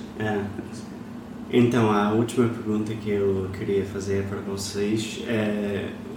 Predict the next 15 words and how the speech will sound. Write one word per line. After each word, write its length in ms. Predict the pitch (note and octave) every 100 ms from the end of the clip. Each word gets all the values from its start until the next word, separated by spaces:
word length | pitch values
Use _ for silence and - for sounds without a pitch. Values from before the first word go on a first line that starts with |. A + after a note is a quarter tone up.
| -
o 60 | A2 -
que 540 | - C3+ C3+ C3 C3 A#2+
vocês 360 | B2 A#2 A2+
acham 340 | A2 G2+ - G#2+
sobre 300 | - G#2 G#2
a 40 | G2+
música 380 | G#2 G#2+ -
brasileira 560 | G#2 G#2+ G2+ G#2 G#2 G#2
hoje 260 | G#2+ A2+ A#2+
em 100 | G#2+
dia 320 | G2 F#2 F2+ F2 - - - - -
e 260 | B2 A2+ A2 A2
pro 380 | B2 B2+ C3
futuro 500 | C3 E3 D#3+ D3+ A#2+
também, 340 | A2 A#2 G2